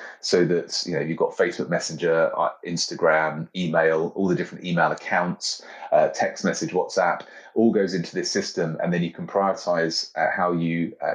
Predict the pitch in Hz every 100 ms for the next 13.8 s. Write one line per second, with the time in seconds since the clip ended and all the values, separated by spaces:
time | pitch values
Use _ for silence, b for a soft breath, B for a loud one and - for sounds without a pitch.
0 | - 98 87 - - - - - 80 -
1 | 82 - 82 78 80 - - - 82 95
2 | 90 87 - B B B B 82 85 85
3 | 98 101 95 - 87 92 101 101 90 90
4 | 85 - 87 - - 95 92 95 85 85
5 | 80 - 82 - 85 87 90 87 87 -
6 | 87 82 - 101 95 82 82 85 104 98
7 | 87 85 B B B B 87 - 104 95
8 | - 85 - 151 - 160 - - _ -
9 | - 165 92 117 110 - - - 151 90
10 | - - - - - - 95 - B B
11 | B - 98 98 - - 107 107 107 -
12 | _ 113 120 135 113 104 101 101 95 87
13 | 95 92 - 90 85 - 85